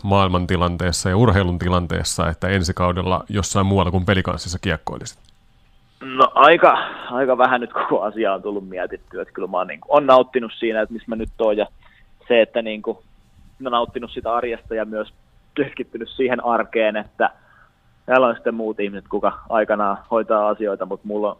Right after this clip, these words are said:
Speaker 2: mulla on kyllä ollut erittäin hyvä olla täällä ja olla tässä joukkueessa ja tässä kaupungissa, että ei mulla niinku, kiire mulla ei oo kyllä yhtään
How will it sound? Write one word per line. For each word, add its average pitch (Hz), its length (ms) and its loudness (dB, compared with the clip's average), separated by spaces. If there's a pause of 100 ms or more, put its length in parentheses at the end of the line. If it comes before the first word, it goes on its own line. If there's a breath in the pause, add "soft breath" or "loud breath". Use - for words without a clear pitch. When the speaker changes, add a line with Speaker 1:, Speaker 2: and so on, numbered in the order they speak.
Speaker 2:
mulla 107 180 -6
on 104 80 -8
kyllä 98 260 -2
ollut 98 220 -2
erittäin 107 380 -2
hyvä 98 220 2
olla 98 180 0 (120)
täällä 85 340 0
ja 87 160 -4 (220)
olla 107 260 -6
tässä - 200 -10
joukkueessa 101 600 -6
ja 104 80 0
tässä - 200 -10
kaupungissa, - 760 -6
että - 280 -6 (1000 soft breath)
ei 113 120 8
mulla 110 280 6
niinku, 104 240 -4
kiire 127 360 2
mulla 104 260 -2
ei 87 80 -2
oo 80 60 -6
kyllä 92 200 -8
yhtään 98 380 -6